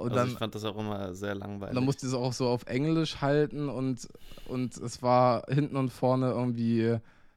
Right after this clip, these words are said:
Speaker 1: zu lang und keiner hat so richtig gecheckt. Dann hatten wir noch so einen,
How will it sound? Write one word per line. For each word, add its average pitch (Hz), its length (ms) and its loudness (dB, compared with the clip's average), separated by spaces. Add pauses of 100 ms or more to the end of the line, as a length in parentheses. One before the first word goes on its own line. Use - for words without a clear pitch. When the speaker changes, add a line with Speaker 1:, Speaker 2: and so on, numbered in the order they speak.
Speaker 1:
zu - 220 0
lang 139 880 4
und 131 380 -6
keiner 135 280 2
hat 131 100 2
so - 80 -2
richtig 135 200 -2
gecheckt. 131 480 -2
Dann 117 100 0
hatten 131 140 2
wir 139 60 2
noch 131 100 4
so 127 100 0
einen, 123 220 2